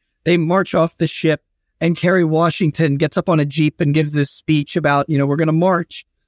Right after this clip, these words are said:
And the, the young ladies march, and Tyler gets on the,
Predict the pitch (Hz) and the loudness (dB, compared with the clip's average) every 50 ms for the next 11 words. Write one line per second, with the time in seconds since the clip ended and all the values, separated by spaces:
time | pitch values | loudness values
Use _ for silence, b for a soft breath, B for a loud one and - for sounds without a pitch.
0 | _ _ _ _ _ _ - 170 175 175 165 160 160 160 156 165 165 165 160 160 | _ _ _ _ _ _ -2 0 0 2 2 2 2 2 2 2 0 0 0 0
1 | 156 170 180 165 165 165 175 170 175 180 180 165 156 151 151 165 156 160 190 220 | 2 2 2 2 2 0 2 2 2 2 2 2 0 0 -2 -2 0 0 2 2
2 | 143 220 196 165 156 - - - - _ _ _ _ _ _ 190 170 165 156 156 | 2 2 2 0 -2 -4 -10 -20 -20 _ _ _ _ _ _ -2 0 0 0 -2
3 | - - - - - 214 214 226 214 208 190 170 165 170 - - 180 156 156 151 | -4 -6 -10 -6 -2 0 0 2 2 2 2 2 0 -2 -2 0 0 0 2 2
4 | 151 147 147 143 156 | 2 0 -2 -2 -4